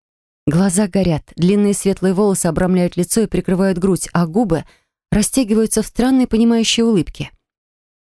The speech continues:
Меня выбросило в реальность. Открыв глаза, я увидела склонившегося надо мной Асхоша.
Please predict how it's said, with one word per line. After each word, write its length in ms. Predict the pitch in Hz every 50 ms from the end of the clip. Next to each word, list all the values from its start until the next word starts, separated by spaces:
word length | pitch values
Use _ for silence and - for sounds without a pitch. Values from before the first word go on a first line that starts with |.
| _ -
Меня 340 | 185 202 202 202 208 202 185
выбросило 540 | 185 196 165 180 185 180 - - 180 175 170
в 60 | 170
реальность. 600 | 180 185 170 147 131 131 131 - - - - - - _ _ _ -
Открыв 400 | - - - - 190 185 160 151
глаза, 480 | 160 175 180 180 160 185 214 214 196 - _ _ _ _ _ _
я 140 | - 202 208
увидела 340 | 220 208 226 185 220 214 202
склонившегося 800 | 190 - - 196 196 196 202 190 - - 190 175 180 - - 185
надо 260 | 180 180 160 175 180
мной 180 | 170 185 175 -
Асхоша. 640 | - 170 165 - - - 143 135 - - - 123 -